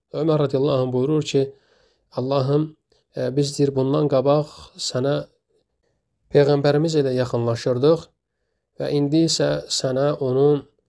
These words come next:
əmisi ilə yaxınlaşırıq və bizə yağış endir." Və sonra isə onların üzərinə yağış enirdi. Yəni Ömər radiyallahu anhu burada buyurur ki, <clears throat> "Biz sənin Peyğəmbərin sağ olduğu zaman biz onu qəsd edib ondan,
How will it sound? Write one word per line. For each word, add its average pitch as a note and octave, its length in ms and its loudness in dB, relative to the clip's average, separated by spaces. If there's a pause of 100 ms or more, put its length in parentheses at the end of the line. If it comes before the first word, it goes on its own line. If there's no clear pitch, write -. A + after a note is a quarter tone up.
(440)
əmisi C3 400 0
ilə C3+ 180 2
yaxınlaşırıq A2+ 640 -4 (340)
və A#2 140 -6
bizə D3 280 -2
yağış C3+ 380 0
endir." G#2+ 380 -6 (600)
Və A#2+ 100 -6
sonra C#3 260 -2
isə B2 160 -4
onların B2 380 -2
üzərinə A#2+ 460 0 (280)
yağış A#2+ 380 0
enirdi. A#2+ 420 -2 (560)
Yəni D#3+ 280 4
Ömər F3+ 180 4
radiyallahu D#3 520 2
anhu C3+ 240 -2
burada C3 320 0
buyurur A#2+ 280 2
ki, B2+ 220 -4 (240)
<clears throat> - 300 -14
"Biz D#3 240 0 (680)
sənin C#3+ 360 2
Peyğəmbərin C3 720 2
sağ - 240 -2
olduğu B2+ 340 0
zaman C3+ 480 0 (120)
biz C#3 140 -4
onu C3+ 300 -4
qəsd B2+ 280 -6
edib B2 240 -4
ondan, B2+ 400 0